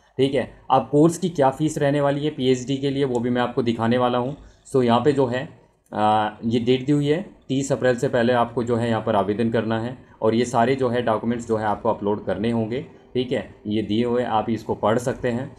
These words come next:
Now selection का प्रोसेस जो है क्या रहने वाला है, Selection जो प्रोसेस है, प्रक्रिया है वो purely, purely जो है आपका merit based होगा,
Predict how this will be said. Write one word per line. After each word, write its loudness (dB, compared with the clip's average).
Now 4
selection 2
का 4
प्रोसेस 2
जो 4
है 2
क्या 6
रहने 2
वाला -4
है, -12
Selection 2
जो 4
प्रोसेस 0
है, 0
प्रक्रिया 0
है 0
वो -4
purely, 4
purely 2
जो 0
है 0
आपका -2
merit -2
based -4
होगा, -6